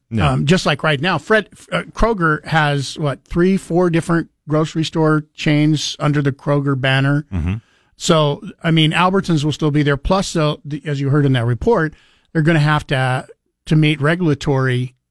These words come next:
Speaker 2: limits, they're going to have to have between one hundred to three hundred and fifty stores stay independently Albertsons outside of what Kroger takes over. My question is, I didn't realize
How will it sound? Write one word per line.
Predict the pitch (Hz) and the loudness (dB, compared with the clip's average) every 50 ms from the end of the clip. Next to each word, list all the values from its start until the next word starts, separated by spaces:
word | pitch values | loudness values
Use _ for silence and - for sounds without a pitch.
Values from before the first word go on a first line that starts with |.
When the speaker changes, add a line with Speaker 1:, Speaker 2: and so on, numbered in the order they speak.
| _ _ _ _ _ _ - | _ _ _ _ _ _ -2
Speaker 2:
limits, | 139 160 196 220 156 127 131 127 - - - | 0 2 2 2 0 0 -2 -6 -8 -14 -4
they're | - 139 139 | -2 -2 0
going | 127 139 147 143 | 0 0 0 0
to | 139 | 0
have | 113 139 143 131 - | 0 0 0 0 0
to | - 135 | 0 0
have | 131 131 127 127 131 | 2 2 0 0 0
between | 131 131 - - 143 135 131 | -2 -2 0 0 0 2 2
one | 139 143 143 | 2 2 2
hundred | 139 143 139 139 131 127 | 2 2 2 0 0 -2
to | 131 | -4
three | - - 151 143 | -4 -2 -2 0
hundred | 139 131 131 123 | 0 0 0 0
and | 120 120 | -2 -2
fifty | - 170 175 170 - 151 | -2 -4 -4 -2 -2 -4
stores | 123 - - 143 131 131 127 123 123 123 - _ _ _ _ _ _ _ _ _ _ _ _ _ _ _ _ _ _ | -4 -2 -2 0 0 2 2 0 0 -2 -6 _ _ _ _ _ _ _ _ _ _ _ _ _ _ _ _ _ _
stay | - - - 165 147 143 135 131 139 | -10 -2 0 2 2 2 2 0 0
independently | 151 - 147 156 143 131 120 131 139 139 135 139 160 135 131 131 | 0 0 0 0 0 0 0 0 0 0 0 -2 -2 -4 -2 0
Albertsons | 127 131 135 127 131 123 - - 143 127 127 127 120 - - | 0 0 0 0 -2 -2 -2 -2 0 0 0 0 -2 -4 -4
outside | - 143 131 127 120 - - 170 151 147 139 135 127 | -2 -2 0 0 -2 -4 0 2 2 2 2 2 2
of | 127 123 120 - - _ _ | 0 -2 -4 -8 -16 _ _
what | - 139 143 135 127 - _ _ _ _ _ _ | 0 0 0 0 -2 -6 _ _ _ _ _ _
Kroger | - 170 151 143 131 131 127 120 120 120 123 - _ _ _ | 0 0 0 0 0 -2 -2 -2 -2 -4 -6 -10 _ _ _
takes | - 165 131 120 - - | -2 -2 -2 -2 0 0
over. | 180 196 165 117 - - _ _ _ _ _ _ _ _ _ _ _ _ _ _ _ _ _ _ _ _ _ _ _ _ _ - | 0 0 0 -2 -6 -14 _ _ _ _ _ _ _ _ _ _ _ _ _ _ _ _ _ _ _ _ _ _ _ _ _ 0
My | 233 370 | 0 0
question | 403 - 392 294 - - 214 190 | 0 0 0 0 0 0 -2 -2
is, | 165 - - | -2 -2 -2
I | 214 | -2
didn't | 208 320 330 208 156 | 0 0 0 0 0
realize | 151 170 175 160 160 165 160 151 - | 0 0 2 2 2 2 0 0 -4